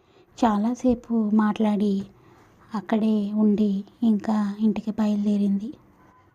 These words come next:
మిట్ట మధ్యాహ్నం అవ్వడంతో రవి కాసేపు ఉండమన్నా, "లేదు, ఇంటికి వెళ్ళాలి" అని చెప్పి తను నడుచుకుంటూ బయలుదేరింది. అప్పుడు క్లైమేట్ చాలా అందంగా ఉంది.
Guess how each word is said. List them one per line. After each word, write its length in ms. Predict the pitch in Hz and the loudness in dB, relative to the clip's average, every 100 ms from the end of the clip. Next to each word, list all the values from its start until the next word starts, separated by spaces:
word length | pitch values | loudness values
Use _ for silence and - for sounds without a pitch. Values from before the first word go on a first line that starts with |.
| - | -2
మిట్ట 180 | 226 226 | -2 2
మధ్యాహ్నం 520 | 214 214 208 214 208 | 2 2 0 2 2
అవ్వడంతో 720 | 208 202 208 196 196 208 190 190 _ _ _ _ - 226 | 0 -2 -2 -4 -2 -2 -2 -6 _ _ _ _ -4 0
రవి 160 | 214 | 0
కాసేపు 520 | 214 220 202 214 202 | 0 -2 -2 -2 0
ఉండమన్నా, 720 | 214 202 202 202 202 208 202 196 | 0 2 2 2 2 0 0 0
"లేదు, 540 | 208 202 208 214 202 - _ _ - _ 233 | 2 2 4 2 2 -6 _ _ -20 _ -2
ఇంటికి 300 | 214 233 233 | 0 0 0
వెళ్ళాలి" 520 | 220 202 208 202 208 | 0 -2 -2 -2 0
అని 120 | 202 | -2
చెప్పి 580 | 190 202 - 208 196 190 220 | -4 -8 -4 -2 -2 -4 -2
తను 380 | 208 202 190 208 | 0 0 -2 -4
నడుచుకుంటూ 560 | 214 208 - - 202 226 | -4 -4 -4 -2 0 0
బయలుదేరింది. 800 | 196 208 208 202 208 196 196 196 - _ _ _ _ _ _ _ - | 0 -2 -2 0 0 0 -4 -6 -12 _ _ _ _ _ _ _ -6
అప్పుడు 500 | 226 196 - 208 208 | -4 -4 -2 0 2
క్లైమేట్ 680 | 202 214 214 208 214 214 - | 0 0 2 2 0 -4 -4
చాలా 200 | 208 202 | -2 -2
అందంగా 540 | 202 196 202 196 202 196 | -4 -4 -2 -2 -2 -2
ఉంది. 240 | 196 202 | -4 -6